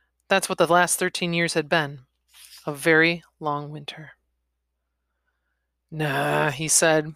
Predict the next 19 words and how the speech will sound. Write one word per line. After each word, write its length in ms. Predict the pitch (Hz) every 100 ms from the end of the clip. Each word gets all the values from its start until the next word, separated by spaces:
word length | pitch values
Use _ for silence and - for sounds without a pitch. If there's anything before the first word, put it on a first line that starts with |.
| -
"We 100 | 302
were 140 | 320
kids. 640 | - 330 339 311 160 - -
Childhood 420 | - 311 320 247
friends 300 | - 170 156
don't 140 | 170 156
last 220 | 151 -
forever. 460 | 147 151 175 226 - _ _ -
I 60 |
mean, 160 | 208 233
who 200 | - 294
holds 320 | 285 294 262
on 180 | 262 285
to 60 | 262
the 60 |
past 340 | 233 262 302 -
for 100 | 170
that 220 | 139 -
long?" 360 | 107 98 95